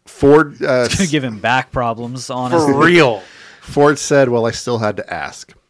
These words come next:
Speaker 1: Like much about Jason's role in the trial, the drama played out quietly and was ultimately ignored. But the episode was revealing. It showed a lot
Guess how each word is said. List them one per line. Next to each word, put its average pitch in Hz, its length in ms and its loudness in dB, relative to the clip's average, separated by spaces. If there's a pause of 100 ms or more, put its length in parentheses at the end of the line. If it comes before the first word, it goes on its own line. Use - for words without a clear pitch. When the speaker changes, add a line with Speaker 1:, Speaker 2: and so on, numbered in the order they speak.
(640)
Speaker 1:
Like 120 180 -2
much 127 260 0
about 170 280 2
Jason's 135 480 -2
role 123 240 2
in 120 60 -2
the 117 60 -4
trial, 90 380 -4
the 95 100 -6
drama 113 400 -2
played 127 220 -4
out 113 200 0
quietly 123 600 -2
and 98 100 -8
was 104 160 -4
ultimately 104 520 -4
ignored. 98 480 -6 (560)
But 113 120 -4
the 131 120 -2
episode 143 460 -2
was 127 280 0
revealing. 117 520 -4
It 113 160 -12
showed 123 280 -2
a 113 60 0
lot 110 480 -4